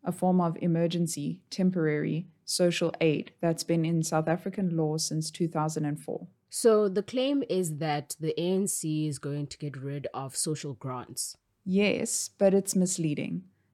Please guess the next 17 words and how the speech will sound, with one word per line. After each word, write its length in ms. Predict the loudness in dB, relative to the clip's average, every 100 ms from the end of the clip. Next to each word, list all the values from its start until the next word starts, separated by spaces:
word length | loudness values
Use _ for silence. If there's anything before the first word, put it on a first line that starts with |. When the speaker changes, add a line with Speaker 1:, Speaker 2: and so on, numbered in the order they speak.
| _
Speaker 1:
The 100 | 2
South 240 | 4 4 4
African 420 | 2 2 4 4
Treasury's 600 | 4 2 4 2 0 -2
twenty 360 | 0 2 2 0
twenty-three 600 | 0 -2 0 -2 0 0
national 460 | 2 0 0 -2
budget, 500 | 0 0 -2 -4 -8 -14 -4
announced 440 | 2 4 4 2
in 100 | 0
February, 540 | 0 2 2 2 -4 -6 -12 _ 2
does 300 | 6 6 4
indicate 520 | 4 4 4 2 2
that 180 | 2 0
the 80 | -2
temporary 580 | -2 -2 0 2 4 2
covid 460 | 2 2 2 0